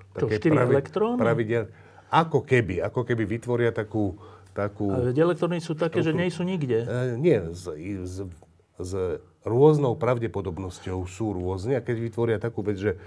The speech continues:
Speaker 2: s vysokými pravdepodobnosťami sú vo vrcholoch takého štvorstenu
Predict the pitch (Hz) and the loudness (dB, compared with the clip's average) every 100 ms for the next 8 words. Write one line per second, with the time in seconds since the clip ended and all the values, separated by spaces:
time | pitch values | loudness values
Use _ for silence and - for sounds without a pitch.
0 | - - 90 95 127 127 123 120 110 107 | -20 -12 -6 -4 0 -2 0 0 2 0
1 | 104 110 110 107 104 104 101 101 98 98 | 0 0 -2 -2 0 -2 -6 -6 -6 -6
2 | 98 - - 104 98 92 107 - 104 98 | -12 -20 -12 -8 -6 -4 -4 -4 -6 -6
3 | 104 90 92 90 90 92 90 - 104 113 | -8 -6 -6 -8 -6 -6 -6 -4 -2 0
4 | 165 | -2